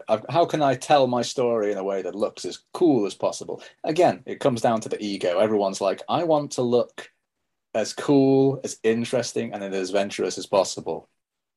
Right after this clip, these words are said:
It's become so, I think this is why I'm having such, like, a disconnect with social media now, because it,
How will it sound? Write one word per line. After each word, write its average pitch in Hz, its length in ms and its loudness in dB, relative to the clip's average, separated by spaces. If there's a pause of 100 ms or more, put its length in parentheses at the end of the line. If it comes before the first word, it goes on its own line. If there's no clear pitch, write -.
(280)
It's 113 140 -10
become 110 340 0
so, 123 560 2 (220)
I - 40 0
think 156 140 2
this 135 140 2
is 113 80 0
why 120 180 6
I'm 117 120 2
having 110 280 0
such, - 220 -4
like, 101 180 2
a 92 100 -6
disconnect - 520 -4
with - 80 -6
social 92 300 -4
media 92 380 -6
now, 95 220 -2
because - 240 -8
it, 208 140 -6